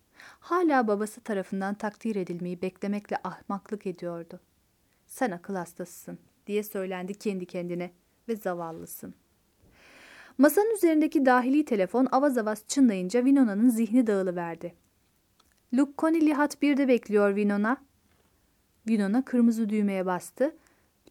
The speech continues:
"Luke Connelly mi dedin?" "Evet, hat bir." Winona telefonun ahizesini kaldırırken derin bir nefes aldı. Winona Gray, "Selam Win,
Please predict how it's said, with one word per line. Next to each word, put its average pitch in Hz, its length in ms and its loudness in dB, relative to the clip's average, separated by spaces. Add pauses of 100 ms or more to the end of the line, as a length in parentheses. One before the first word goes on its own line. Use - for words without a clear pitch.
"Luke 214 280 -2
Connelly 320 460 2
mi 226 180 6
dedin?" 196 480 0 (1160)
"Evet, 285 280 4
hat 233 240 -4
bir." 220 280 -2 (920)
Winona 381 360 0
telefonun 302 520 2
ahizesini 214 600 0
kaldırırken 208 840 -2 (600)
derin 214 380 6
bir 233 320 -2 (920)
nefes 208 360 0
aldı. 160 380 -6 (1200)
Winona 247 380 6
Gray, 220 440 0 (680)
"Selam 254 480 2
Win, 277 320 4